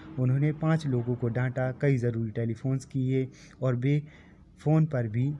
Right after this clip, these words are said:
चीखते चिल्लाते रहे। लंच के समय तक वे बहुत अच्छे मूड में थे। लंच में उन्होंने सोचा कि पैर सीधे कर लिए जाएं और सड़क के पास सामने वाली बेकरी से अपने लिए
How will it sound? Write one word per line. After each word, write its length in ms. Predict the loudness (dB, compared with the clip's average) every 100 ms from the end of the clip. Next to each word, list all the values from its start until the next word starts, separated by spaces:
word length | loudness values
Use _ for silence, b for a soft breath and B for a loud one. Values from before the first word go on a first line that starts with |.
| -2
चीखते 440 | -2 -2 -2 -4 -2
चिल्लाते 540 | -2 -2 -4 -2 -4
रहे। 220 | -2 -4
लंच 300 | -2 -2 -2
के 140 | -4 -6
समय 380 | -2 -2 -2 -6 B B B -6
तक 160 | -4 -4
वे 260 | -4 -4 -8 -6
बहुत 200 | -2 -2
अच्छे 340 | -4 -8 0 0
मूड 240 | 2 0
में 180 | -2 -6
थे। 220 | -4 -4
लंच 360 | -2 -4 -4 -4
में 180 | -4 -2
उन्होंने 380 | -4 -4 -6
सोचा 380 | -6 -8 -6 -8
कि 160 | -6 -6
पैर 200 | -4 -6
सीधे 340 | -2 -2 0
कर 140 | -2 -4
लिए 260 | -2 -4
जाएं 180 | -4 -6
और 200 | -6 -6
सड़क 320 | -4 -6 -6 -8
के 100 | -6
पास 260 | -6 -6
सामने 260 | -4 -2 -2
वाली 240 | -4 -4
बेकरी 420 | -4 -6 -4 -8
से 120 | -6 -10
अपने 280 | -8 -6
लिए 340 | -6 -4 -4